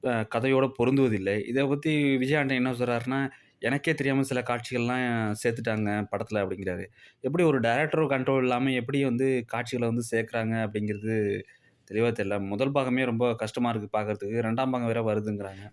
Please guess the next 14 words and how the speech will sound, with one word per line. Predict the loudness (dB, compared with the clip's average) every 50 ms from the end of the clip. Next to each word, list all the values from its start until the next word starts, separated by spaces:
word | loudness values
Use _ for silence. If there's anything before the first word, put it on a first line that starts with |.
| _ -4
விஜய் | -2 2 2 4 4
ஆண்டனிக்கு | 4 2 2 2 0 2 2 2
வந்து | 2 2 2 2
பாத்தீங்கன்னா, | 2 2 2 2 0 -2
சண்டை | -2 0 0 0 2 2 0
காட்சிகள், | 0 -2 -4 -2 -2 0 0 2
ஆக்ஷன் | 2 2 0 0 -2 -2 0 0
காட்சிகள் | 0 -2 -2 -2 -2 0 0
எதுவுமே | 2 2 0 0 0 0
வந்து | 0 0 0 0 0 2 2 2 2 2 2 0 0 -2 -6 -10 -16 _ _ _ _ _ _ _ _
பொருந்தவே | 0 2 2 2 2 2 2 2 0
இல்ல, | 0 0 0 -2 -4 -6 -8 -12
ஒட்டாம | -18 -20 -6 -2 -2 0 0 0
இருக்கு. | -2 -4 -6 -4 -4 -4